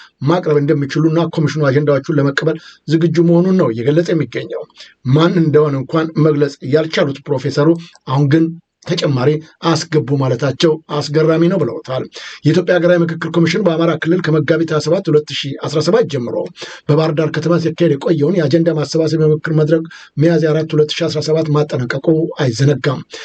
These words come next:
በሂደቱም የፖለቲካ ፓርቲዎች፣ የመንግስት አስፈጻሚ አካላቶች፣ የተጽዕኖ ፈጣሪ ግለሰቦች፣ ማህበራዊ ወኪሎች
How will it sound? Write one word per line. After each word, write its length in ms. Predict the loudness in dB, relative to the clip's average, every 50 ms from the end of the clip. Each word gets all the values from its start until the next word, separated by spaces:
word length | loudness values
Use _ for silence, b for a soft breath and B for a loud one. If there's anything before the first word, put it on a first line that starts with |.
| B B B 0
በሂደቱም 560 | 2 4 4 4 2 0 -2 -2 -2 0 -2
የፖለቲካ 440 | 0 2 2 0 0 0 0 -2 -2
ፓርቲዎች፣ 400 | -2 -4 -6 -4 -6 -8 -8 -6
የመንግስት 380 | -2 0 2 2 0 0 0 0
አስፈጻሚ 460 | -2 0 -2 -2 -2 0 0 0 0
አካላቶች፣ 420 | 0 0 -2 -6 -6 -8 -10 -12 -14
የተጽዕኖ 340 | -12 -12 -8 -4 -2 0 0
ፈጣሪ 280 | 0 0 0 0 0 2
ግለሰቦች፣ 480 | 2 2 2 0 0 -4 -8 -10 -8 -4
ማህበራዊ 340 | -2 0 2 4 4 4 4
ወኪሎች 380 | 2 0 0 -4 -6 -6 -8